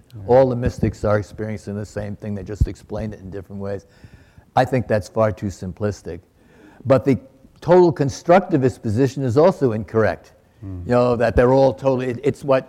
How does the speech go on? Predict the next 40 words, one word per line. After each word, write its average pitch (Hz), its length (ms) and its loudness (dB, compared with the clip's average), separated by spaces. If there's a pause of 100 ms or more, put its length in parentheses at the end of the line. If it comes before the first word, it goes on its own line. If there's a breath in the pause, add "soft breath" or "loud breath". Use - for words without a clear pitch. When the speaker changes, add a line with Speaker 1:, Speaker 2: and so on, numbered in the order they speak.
(160)
Speaker 2:
you 156 120 -4
know, 117 220 -2
it, 113 180 -8
it, 127 180 -2
it's 127 140 -6
basically 131 400 -2
what 117 100 0
in 113 100 -6
the 113 60 -6
Middle 120 220 -2
Ages 113 160 0
used 120 140 -2
to 123 40 -10
be 110 80 -8
called 107 260 -2
nominalism. 95 880 -8
Speaker 1:
Mm. 90 300 -16
Speaker 2:
You 104 80 -10
know, 101 300 -2
everything 113 380 -2
is 104 120 -6
just 110 280 -4
a 107 40 -6
name. 104 500 -6
There's 101 220 -10
no 113 140 -4
real 110 280 -4
unity. 104 600 -8 (880 soft breath)
But 147 220 4
the 131 80 2
unity, 143 640 4
if 131 180 0
it 120 100 -4
does 151 240 4
exist, 113 540 0
and 110 120 0
I 110 120 0
believe 127 340 4
it 131 100 -2
does, 107 380 0